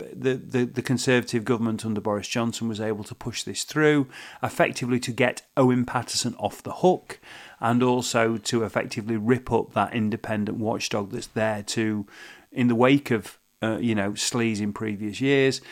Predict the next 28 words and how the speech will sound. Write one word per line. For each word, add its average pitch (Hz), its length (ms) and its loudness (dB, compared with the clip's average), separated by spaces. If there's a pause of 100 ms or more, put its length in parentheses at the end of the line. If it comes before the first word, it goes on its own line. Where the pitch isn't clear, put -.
(200)
is 117 220 0
there 113 200 2
to 110 220 -2
actually, 107 720 -2
um, 101 640 -4 (320)
protect - 600 -2 (180)
the 123 180 -4
public 110 400 -4
and 107 120 -2
ensure 104 420 -2
that, 107 300 -6
that, 104 260 -4
that 110 240 -6
M 104 140 -4
Ps 101 260 -8
behave 101 420 -8
in 98 120 -6
a, 98 60 -8
in, 104 360 -10 (100)
in, 101 300 -8
in 113 140 -8
a 104 40 -4
manner 98 300 -4
that's 101 260 -10
appropriate. 117 680 -4 (2000)
Here's 165 320 6
the 143 100 4
bit, 123 380 2